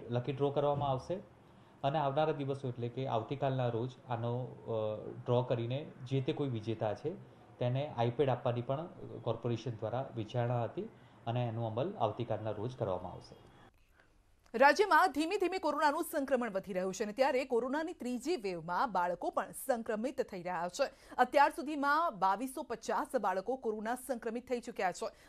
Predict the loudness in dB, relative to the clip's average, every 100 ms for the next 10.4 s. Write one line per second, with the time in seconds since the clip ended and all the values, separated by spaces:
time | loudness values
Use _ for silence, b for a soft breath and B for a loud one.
0 | 0 0 2 0 0 0 0 0 0 0
1 | -2 -2 -2 -4 -2 -2 0 0 0 -2
2 | -2 -2 -4 -2 -2 -2 -4 -4 -2 -4
3 | -4 -2 -2 -2 -4 b b -6 6 6
4 | 6 0 4 4 4 4 2 2 2 2
5 | -2 -4 -6 -4 -4 -6 -10 -20 _ -2
6 | 0 4 6 4 6 6 6 4 -2 -4
7 | -4 -4 -6 -4 -4 -4 4 4 4 -2
8 | -2 -4 -4 -4 -6 -2 2 2 2 -2
9 | 0 -2 -2 -4 -4 -6 -6 -6 -8 -6
10 | -6 -4 -4